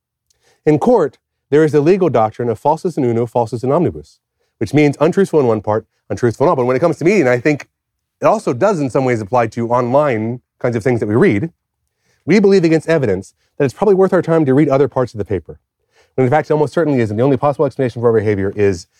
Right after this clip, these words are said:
amnesia. I, I, I,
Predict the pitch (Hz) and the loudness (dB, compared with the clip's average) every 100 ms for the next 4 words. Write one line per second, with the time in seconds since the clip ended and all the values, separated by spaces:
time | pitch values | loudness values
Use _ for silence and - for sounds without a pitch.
0 | _ - 95 95 78 - _ _ _ _ | _ -8 -6 -4 -6 -12 _ _ _ _
1 | _ _ _ _ _ _ _ _ _ 135 | _ _ _ _ _ _ _ _ _ -2
2 | 139 139 123 127 | 0 2 0 -2